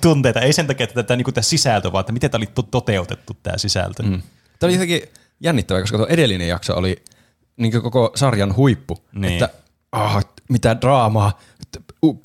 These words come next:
Speaker 2: päähenkilöt kuolee tollain tosi surullisesti ja
Speaker 1: Niin.
Speaker 2: se, kaikki saa traumoja.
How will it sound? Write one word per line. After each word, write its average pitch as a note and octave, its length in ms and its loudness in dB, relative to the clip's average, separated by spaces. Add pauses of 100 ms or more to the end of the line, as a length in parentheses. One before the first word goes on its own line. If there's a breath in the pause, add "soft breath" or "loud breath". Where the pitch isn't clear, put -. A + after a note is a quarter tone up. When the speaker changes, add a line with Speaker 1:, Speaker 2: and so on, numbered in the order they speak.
Speaker 2:
päähenkilöt A2 520 2
kuolee F#2+ 340 2
tollain F#2 240 0
tosi G2+ 200 2
surullisesti F2 640 0
ja F2 180 0
Speaker 1:
Niin. F#2+ 240 -2
Speaker 2:
se, E2 100 -4 (180)
kaikki F#2+ 380 -2
saa F#2+ 200 -2
traumoja. F#2 460 0